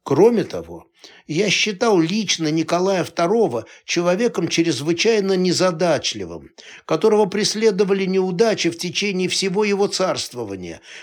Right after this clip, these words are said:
к чему бы он ни приложил своей руки. У меня было как бы предчувствие, что эта поездка предвещает нам тяжелую катастрофу.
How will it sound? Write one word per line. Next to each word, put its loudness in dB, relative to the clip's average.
к -8
чему 2
бы 4
он 4
ни 6
приложил 2
своей -2
руки. -6
У 4
меня 4
было 4
как 0
бы 2
предчувствие, -4
что 0
эта 2
поездка 0
предвещает 0
нам -2
тяжелую 0
катастрофу. -6